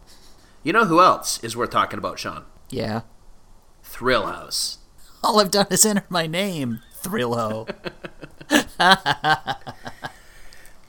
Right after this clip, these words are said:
Speaker 1: Uh, Sean loves Milhouse.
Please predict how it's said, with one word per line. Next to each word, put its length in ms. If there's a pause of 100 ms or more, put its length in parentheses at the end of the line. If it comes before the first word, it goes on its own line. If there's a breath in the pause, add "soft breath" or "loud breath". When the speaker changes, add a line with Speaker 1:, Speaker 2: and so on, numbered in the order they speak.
(840)
Speaker 1:
Uh, 520
Sean 380
loves 220
Milhouse. 580